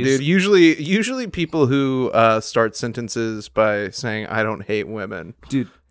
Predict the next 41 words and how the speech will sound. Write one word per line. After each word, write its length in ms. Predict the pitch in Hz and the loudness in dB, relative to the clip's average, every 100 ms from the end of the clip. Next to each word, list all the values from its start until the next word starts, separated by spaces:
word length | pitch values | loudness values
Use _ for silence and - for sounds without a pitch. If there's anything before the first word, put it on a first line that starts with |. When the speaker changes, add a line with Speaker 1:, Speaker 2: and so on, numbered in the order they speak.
| - | 8
Speaker 1:
Those 180 | 147 - | 8 8
people 360 | 170 135 120 | 0 -2 -6
usually 420 | 113 113 98 92 | -6 -6 -6 -8
don't 260 | 95 95 87 | -8 -8 -8
hate 160 | 113 80 | -10 -10
women, 280 | 82 78 120 | -12 -6 2
Speaker 2:
On, 240 | 135 131 | 2 2
like, 200 | 127 120 | -4 -2
a 40 | 120 | -2
Speaker 1:
in 40 | |
my 100 | 110 | -2
Speaker 2:
sort 160 | 92 123 | -4 -4
of, 100 | 113 | -6
Speaker 1:
experience. 380 | 110 - - - | -10 -18 -20 -8
Speaker 2:
sort 200 | 151 160 | 0 0
of 120 | 120 | 0
similar 400 | - 110 98 90 | -6 -10 -10 -10
note, 240 | 87 90 - | -14 -16 -2
my 180 | 139 | 0
pussy 400 | 147 147 139 147 | 0 -6 -8 -10
jokes 380 | 139 151 160 156 | -8 -6 -6 -6
are 160 | 117 117 | -6 -4
getting 480 | 120 117 107 110 107 - | -2 -4 -4 -12 -16 -16
to, 160 | 151 135 | -6 -4
like, 280 | 110 110 113 | 0 -2 -4
the 100 | 113 | -8
next 360 | 110 113 - | -6 -8 -8
level. 520 | 107 110 95 - - - | -4 -4 -4 -10 -14 -10
You 120 | 120 | -4
know 120 | 120 | 0
what 80 | 120 | 2
I 120 | 123 | 4
mean? 80 | 123 | 2
Speaker 1:
Nice, 160 | 120 143 | 0 -4
dude. 320 | 113 113 127 139 135 _ - | -2 -2 -4 -10 -16 _ -2
Speaker 2:
Yeah, 60 | 123 | 4
dude, 40 | |
Speaker 1:
Wow. 280 | 127 127 117 | 6 6 2
Speaker 2:
I 80 | 110 | 0
made 220 | 123 117 | -4 -6
it. 100 | 113 | -10